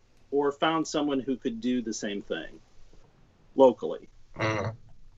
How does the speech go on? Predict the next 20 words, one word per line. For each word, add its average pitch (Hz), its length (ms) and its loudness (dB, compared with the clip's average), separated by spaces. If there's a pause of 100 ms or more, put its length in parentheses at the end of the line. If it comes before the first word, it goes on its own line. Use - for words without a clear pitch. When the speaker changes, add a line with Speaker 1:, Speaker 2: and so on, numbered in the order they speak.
(160)
Speaker 1:
And 139 120 2
I'm 135 60 2
kind 190 300 4
of 170 60 -2
lucky. 147 600 4 (1160)
Th-, 139 220 -4
this 190 200 -2
is 170 80 0
a 170 60 2
good 202 220 6
spot 151 520 2 (640)
for, 127 460 0 (120)
for 165 280 2
that 101 400 -6 (920)
because 131 280 -6
Grand 170 260 2
Rapids 160 360 2
still 165 320 0
has, 139 380 -2 (120)
uh, - 80 -6